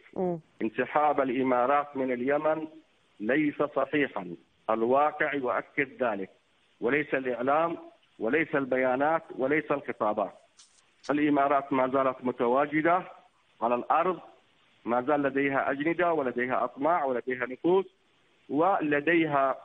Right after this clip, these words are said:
Speaker 2: آه، ميليشيات ولي-، و-، و-، وشكلت، آه، حقول من الألغام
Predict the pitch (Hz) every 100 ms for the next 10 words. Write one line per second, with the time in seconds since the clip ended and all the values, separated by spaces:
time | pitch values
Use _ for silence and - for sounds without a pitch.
0 | - 101 120 120 123 127 - 151 180 190
1 | 135 135 139 127 131 117 123 131 131 156
2 | 151 147 - - _ _ _ _ - 127
3 | 127 131 - 135 175 175 143 135 135 135
4 | - 143 135 151 165 123